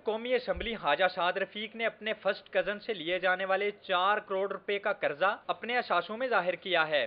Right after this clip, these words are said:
एनए एक सौ अट्ठाईस से रुकन कौमी असेंबली अफजल खोखर ने अपने असासों में ग्यारह करोड़ पचासी लाख रुपए मालियत की प्रॉपर्टी, एक करोड़ दस लाख रुपए की कारोबार में सरमायाकारी,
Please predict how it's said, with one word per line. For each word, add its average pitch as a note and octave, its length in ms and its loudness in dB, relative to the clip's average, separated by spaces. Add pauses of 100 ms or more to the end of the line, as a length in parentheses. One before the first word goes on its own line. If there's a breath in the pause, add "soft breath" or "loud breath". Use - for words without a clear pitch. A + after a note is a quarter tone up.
(200)
एनए F#3 260 2
एक F#3 100 -6
सौ G#3 100 -2
अट्ठाईस F3+ 460 0
से A3 100 0
रुकन E3+ 380 -2
कौमी G3+ 240 -4
असेंबली F#3+ 400 -4
अफजल F3+ 300 0
खोखर E3+ 400 -2
ने G3+ 120 -2
अपने F#3+ 220 -2
असासों E3+ 420 -2
में G3 140 -4 (100)
ग्यारह D3+ 300 2
करोड़ F#3 280 0
पचासी F#3 460 -2
लाख F#3 280 2
रुपए F3+ 200 -4
मालियत E3+ 440 -4
की F#3+ 100 -8
प्रॉपर्टी, E3+ 520 -2 (160)
एक G#3+ 260 2
करोड़ A3+ 260 2
दस F#3 280 2
लाख G#3 280 2
रुपए F#3+ 240 -2
की G3+ 180 -10
कारोबार F3+ 500 4
में F3+ 100 -6
सरमायाकारी, D#3+ 760 0